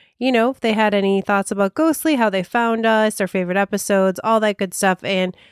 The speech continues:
we really appreciate those of you that responded. Um, and you know what? If you didn't respond or didn't see the post, but you'd still like to share that, we'd love to hear it.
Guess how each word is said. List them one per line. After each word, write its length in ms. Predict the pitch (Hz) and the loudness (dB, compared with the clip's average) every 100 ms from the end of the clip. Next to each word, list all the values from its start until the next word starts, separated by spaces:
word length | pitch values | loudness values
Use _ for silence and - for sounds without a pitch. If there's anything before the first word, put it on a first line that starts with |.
| _ - | _ -4
we 100 | 208 | 0
really 260 | 208 190 185 | 2 2 0
appreciate 520 | 175 196 - 196 185 | 0 -4 -2 -4 -4
those 240 | 196 185 | -4 -2
of 140 | 185 180 | -2 -4
you 240 | 180 185 | -4 -6
that 260 | 180 185 170 | -4 -6 -4
responded. 800 | 202 - - 185 170 165 175 240 320 _ _ - - - - | -6 -6 -4 -2 -2 -2 -2 -2 -6 _ _ -20 -20 -20 -4
Um, 280 | 190 180 180 | 0 0 0
and 180 | 214 220 | 0 0
you 80 | 214 | 2
know 120 | 214 | 4
what? 220 | 240 254 | 2 0
If 180 | - 196 | -4 -4
you 380 | 196 190 190 180 _ _ - | -4 -4 -6 -10 _ _ -6
didn't 280 | 233 254 269 | -4 -2 -2
respond 680 | 254 240 262 254 254 254 208 | -2 0 2 4 4 2 2
or 120 | 175 | 0
didn't 280 | 185 196 180 | 0 -2 -2
see 300 | - 233 226 | -2 0 0
the 100 | 202 | -2
post, 560 | - 220 220 233 - | -2 2 4 2 -2
but 120 | - - | -10 -8
you'd 140 | 180 | -8
still 220 | - 208 | -2 0
like 180 | 208 202 | 0 -2
to 100 | 196 | -4
share 340 | - 208 202 | -4 0 2
that, 320 | 202 208 208 180 | 4 2 2 0
we'd 200 | 175 170 | -2 -2
love 380 | 170 170 175 180 | -2 0 0 0
to 100 | 196 | -2
hear 280 | 175 185 180 | 0 2 4
it. 280 | 185 180 | 2 0